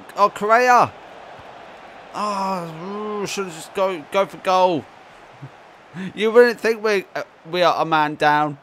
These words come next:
We have been superb. We'll take a draw, I'll tell you what. It could be better. Oh, but, ooh, trying to get that pass off to Rashi.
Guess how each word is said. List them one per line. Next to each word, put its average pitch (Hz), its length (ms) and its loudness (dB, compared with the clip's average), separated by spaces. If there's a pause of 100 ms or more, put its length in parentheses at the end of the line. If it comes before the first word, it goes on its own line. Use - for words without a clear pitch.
(400)
We 208 100 2
have 185 160 0
been 180 220 -4
superb. 151 680 0 (2750)
We'll 87 100 -20
take - 280 -12
a 92 60 -14
draw, 98 220 -10
I'll 90 60 -8
tell 107 180 -10
you 95 120 -8
what. 98 280 -6 (1300)
It - 100 -20
could - 100 -14
be 110 100 -8
better. 143 520 -4
Oh, 151 500 -2
but, 175 260 -4 (120)
ooh, 208 380 -6
trying 208 220 -2
to 196 40 -2
get 180 120 0
that 175 160 -2
pass 185 280 4
off 175 120 -8
to 165 100 -10
Rashi. 170 580 0